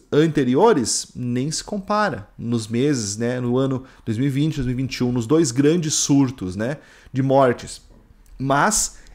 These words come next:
é um aumento, sim. Itália tá voltando a março desse ano, né, por exemplo, está retornando a quadros de março desse ano. A França não chegou perto, a França teve picos muito grandes de óbitos por covid dezenove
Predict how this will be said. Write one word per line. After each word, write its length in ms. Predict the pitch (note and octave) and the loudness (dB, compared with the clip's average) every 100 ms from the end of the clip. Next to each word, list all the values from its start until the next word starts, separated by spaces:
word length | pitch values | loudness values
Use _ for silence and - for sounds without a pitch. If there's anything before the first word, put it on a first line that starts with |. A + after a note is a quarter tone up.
| - | -6
é 340 | F3 F3+ G#3+ B3+ - | 2 2 2 -2 -4
um 140 | G#3 | 2
aumento, 520 | A#3+ G3+ C#3 D3 D3+ E3 | 2 4 2 0 -6 -10
sim. 460 | - - C3+ A#2 F#2+ - | -2 0 0 -2 -4 -8
Itália 420 | C#3+ D#3 D#3 F#3+ | -2 2 2 2
tá 120 | G3+ | 0
voltando 420 | G#3+ G#3+ E3 D#3 | 0 2 0 0
a 60 | F3+ | 0
março 400 | D3+ C3+ C#3+ D3+ | 0 -2 -4 -6
desse 240 | C#3+ - | -6 -4
ano, 240 | D3 G#2+ A2 _ _ _ - | -4 -4 -10 _ _ _ -12
né, 160 | G#2+ | -8
por 320 | A2 - C#3 C3+ | -6 4 6 6
exemplo, 520 | A2 G2 F2+ - - | 4 0 -4 -8 -12
está 260 | - A#2 - - - | -6 -4 -6 -14 -6
retornando 800 | D#3+ D#3+ F3 C3+ C3 D#3+ G#3+ G3+ | -4 2 0 2 2 2 2 0
a 60 | |
quadros 600 | D3+ - C#3+ D#3+ F3 F3+ | -2 0 0 0 0 -2
de 80 | D#3+ | -2
março 380 | D#3 B2+ C3 - | -2 0 -2 -4
desse 260 | A#2+ - C3 | -6 -2 -2
ano. 200 | G#2+ G2+ - - | -2 -4 -16 -12
A 100 | - | -10
França 600 | - - D#3 G3 B3 - | -8 0 2 4 4 2
não 140 | C#3 C#3+ | 0 0
chegou 240 | D#3+ D#3 | 0 -2
perto, 400 | F#3 E3+ F3 E3 | 0 4 4 2
a 20 | |
França 240 | - D3 D3+ | 0 0 0
teve 160 | F3 | -4
picos 340 | D3+ E3+ - C#3+ | -6 -10 -8 -4
muito 280 | D3+ E3+ E3+ | -4 -4 -2
grandes 640 | D#3 D#3 F#3+ D3 G#2+ - - - - | 2 4 2 0 -4 -6 -12 -20 -16
de 160 | A2 C#3+ | -2 2
óbitos 500 | C#3 E3 E3 - - | 4 4 2 -8 -12
por 100 | C3+ | -10
covid 240 | B2+ B2+ | -8 -6
dezenove 560 | C3 B2 A#2 A#2+ C#3+ | -6 -6 -4 -2 -2